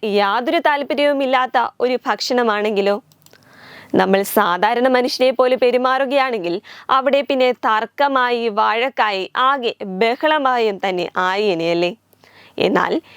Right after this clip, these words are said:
ഇത്തരം സംഭവങ്ങൾ ദിവസേന ആവർത്തിക്കുന്ന ഒരു റെസ്റ്റോറന്റ് ഉണ്ട്.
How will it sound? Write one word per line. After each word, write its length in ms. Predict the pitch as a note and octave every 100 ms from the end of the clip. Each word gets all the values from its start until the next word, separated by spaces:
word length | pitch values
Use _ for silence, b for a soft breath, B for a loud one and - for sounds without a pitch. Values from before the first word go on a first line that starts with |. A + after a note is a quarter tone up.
| B -
ഇത്തരം 480 | F#3+ - A#3 B3+
സംഭവങ്ങൾ 640 | - B3 A#3+ C#4 B3 B3 A#3
ദിവസേന 680 | F3 G3 G3 A3+ C#4 C4+ C4
ആവർത്തിക്കുന്ന 920 | A#3+ A#3+ C#4 B3 A3+ F3 E3+ F#3 E3
ഒരു 240 | B3 G#3+ E3+ F3+
റെസ്റ്റോറന്റ് 680 | G3+ G3 - A3+ E3 E3 E3+
ഉണ്ട്. 260 | F3 F3